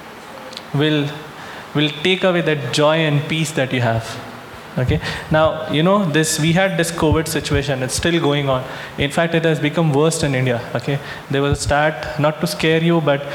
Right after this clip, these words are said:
a couple of days back, we had twenty thousand cases in India alone. Yeah, that's what is happening. And now I think it's like a race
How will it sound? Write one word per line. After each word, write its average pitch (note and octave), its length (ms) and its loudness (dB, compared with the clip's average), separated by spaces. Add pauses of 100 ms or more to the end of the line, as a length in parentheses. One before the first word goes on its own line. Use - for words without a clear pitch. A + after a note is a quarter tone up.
(280)
a C3 120 0
couple E3 300 0
of E3+ 140 2
days D#3+ 200 0
back, D#3 240 2
we D3 120 2
had D#3 440 -2
twenty F3+ 260 2
thousand F3+ 340 4
cases D#3 600 0 (280)
in C#3+ 100 2
India C#3 300 2 (100)
alone. B2+ 260 2 (300)
Yeah, C#3 160 0
that's C#3+ 220 0
what F3 160 2
is C#3 80 0
happening. C3 360 0 (440)
And B2+ 320 0
now C#3+ 240 4
I C#3 160 0
think F#3+ 200 2
it's F3 140 0
like D3+ 180 0
a D#3+ 120 0
race C#3 520 0